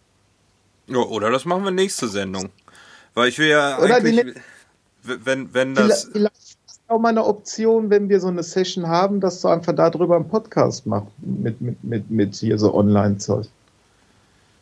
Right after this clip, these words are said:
Speaker 1: Ja, kann man machen. Alles ist möglich. Das ist ja das
Speaker 2: Ja.
Speaker 1: Schöne beim Podcasten. <laughs>
Speaker 2: Yes, Podcast gefällt mir auch, ja.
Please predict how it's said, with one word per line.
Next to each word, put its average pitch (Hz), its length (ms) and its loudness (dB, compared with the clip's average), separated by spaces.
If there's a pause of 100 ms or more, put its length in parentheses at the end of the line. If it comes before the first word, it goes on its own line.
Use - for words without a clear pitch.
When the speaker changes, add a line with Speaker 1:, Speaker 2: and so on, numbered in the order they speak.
(600)
Speaker 1:
Ja, 123 280 -4 (100)
kann 104 140 -4
man 104 140 -2
machen. 127 360 -2 (520)
Alles 202 380 0
ist 208 160 -6
möglich. 208 580 0 (540)
Das - 140 -8
ist - 40 -8
ja 165 80 0
das 113 140 4
Speaker 2:
Ja. 202 100 6 (180)
Speaker 1:
Schöne 101 240 -6
beim 107 260 0
Podcasten. - 840 -6 (140)
<laughs> - 240 -4 (760)
Speaker 2:
Yes, 151 600 4
Podcast 175 580 -2
gefällt 156 460 -4
mir 139 100 -2
auch, 107 360 -4
ja. 101 160 -10